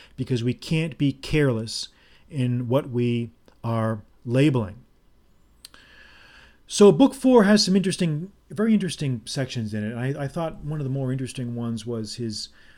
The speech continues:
assertion that the philosophy of Pythagoras, the Pythagorean philosophy, was influential in Rome's formative period.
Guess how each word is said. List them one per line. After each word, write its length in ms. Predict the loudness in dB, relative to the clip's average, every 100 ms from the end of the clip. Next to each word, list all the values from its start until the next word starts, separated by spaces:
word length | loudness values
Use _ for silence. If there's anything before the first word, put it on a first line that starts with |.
| -20 _ _ _ -10
assertion 580 | -8 0 0 0 0 -2
that 320 | -2 -4 -6
the 160 | -6 -6
philosophy 520 | -4 -4 -4 -4 -6
of 140 | -6
Pythagoras, 880 | -6 -8 -6 -6 -4 -6 -8 -14 -14 -18 -20 -16
the 60 | -10
Pythagorean 680 | -8 -2 -2 0 0 0 -4
philosophy, 560 | -6 -6 -6 -6 -4
was 100 | -2
influential 640 | -4 -4 -4 -4 -4 -4
in 100 | -2
Rome's 360 | -2 -2 -4 -6
formative 540 | -12 -6 -4 -4 -6
period. 400 | -6 -6 -6 -10